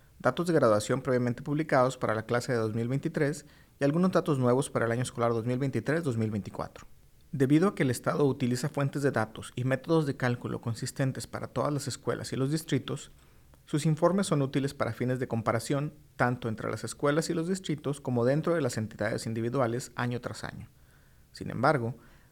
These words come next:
los datos sobre los resultados de las evaluaciones estandarizadas a nivel estatal en artes del lenguaje inglés y matemáticas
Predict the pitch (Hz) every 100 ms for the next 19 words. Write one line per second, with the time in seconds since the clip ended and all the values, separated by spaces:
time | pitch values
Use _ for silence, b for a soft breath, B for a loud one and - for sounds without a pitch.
0 | - 123 123 156 185 185 151 117 107 110
1 | 120 110 127 139 147 120 117 110 107 127
2 | 135 - 123 117 104 107 127 123 - -
3 | - - - - 107 104 - 107 113 147
4 | 139 117 107 104 131 127 110 95 92 98
5 | - 156 123 117 135 -